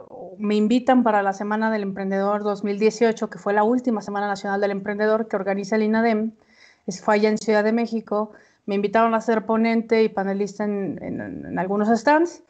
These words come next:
Salgo de, de, de ahí donde era la sede, me voy a, a Cielito Querido por, en Reforma,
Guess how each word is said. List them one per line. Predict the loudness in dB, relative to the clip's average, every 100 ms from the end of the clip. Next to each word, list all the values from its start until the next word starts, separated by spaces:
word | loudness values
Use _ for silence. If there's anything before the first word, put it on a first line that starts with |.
| _ _ _ _ _ _ -20
Salgo | 0 4 6 6
de, | 6 6 6 4 4 4 2 0 -2 -2
de, | -2 0 0 -2 -2 -4 -6
de | -4
ahí | 0
donde | 0 4 4
era | 6
la | 4
sede, | 4 4 6 2 0 -14 _ _ _
me | -8 -4
voy | 0 2 4
a, | 4 6 6 4
a | 2
Cielito | -2 -6 -6
Querido | -4 0 0 -2
por, | -6 -6
en | -6 -6
Reforma, | -2 2 2 2 -2